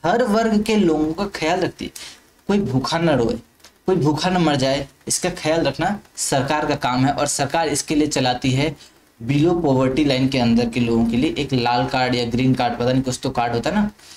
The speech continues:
जिसके अंतर्गत आप राशन लेकर के आ सकते हो। आपको चावल government free में देती है, गौ-, दाल देती है। अ,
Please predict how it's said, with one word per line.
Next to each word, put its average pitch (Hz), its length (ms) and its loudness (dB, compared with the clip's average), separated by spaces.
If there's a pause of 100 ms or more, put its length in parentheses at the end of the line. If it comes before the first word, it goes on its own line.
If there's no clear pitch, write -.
(180)
जिसके 143 260 -2
अंतर्गत 156 420 0
आप 143 160 -2
राशन 127 380 0
लेकर 151 280 0
के 156 100 -4
आ 139 100 2
सकते 147 260 -4
हो। 147 60 2
आपको - 240 -2
चावल 151 380 0
government 143 320 0
free 147 160 -2
में 147 100 2
देती 143 220 2
है, 139 60 2
गौ-, 127 340 0
दाल 139 220 2
देती 143 320 0
है। 143 220 0 (500)
अ, 120 180 0